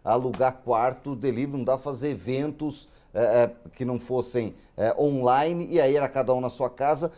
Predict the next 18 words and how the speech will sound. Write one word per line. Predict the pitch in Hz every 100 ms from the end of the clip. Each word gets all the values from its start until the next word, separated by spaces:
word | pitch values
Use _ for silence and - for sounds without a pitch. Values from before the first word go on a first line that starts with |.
| -
e | 185
o |
setor | 202 214 - 143 139 -
hoteleiro | - 147 151 135 156 165
gira | 147 151 170
muito | 151 165 175
em | 180
torno | 147 151 165 175
do | 127 151
turismo | 160 147 143 143 170 156
de | 95 143
negócios. | 160 135 90 98 92 - - - _ - _
É, | - 139 139
esse | 190 190 202
setor | - 196 196 165 165 147 - 101
já | 113 92 190 214
se | - -
recuperou? | 156 139 - 127 117 101 123 151 147